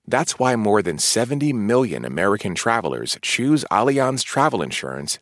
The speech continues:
to help them with headaches along the way. Get a quote and learn more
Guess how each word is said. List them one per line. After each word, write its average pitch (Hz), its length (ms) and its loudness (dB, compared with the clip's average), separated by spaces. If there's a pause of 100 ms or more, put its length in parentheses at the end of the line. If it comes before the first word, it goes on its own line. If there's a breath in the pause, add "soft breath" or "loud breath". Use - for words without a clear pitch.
to 87 100 -4
help 127 280 0
them 127 260 0
with 82 120 -2
headaches 123 540 0
along 73 400 -4
the 95 80 0
way. 76 320 -8 (120)
Get 135 160 2
a 180 60 8
quote 117 420 0
and 73 220 -4
learn 120 260 2
more 135 380 0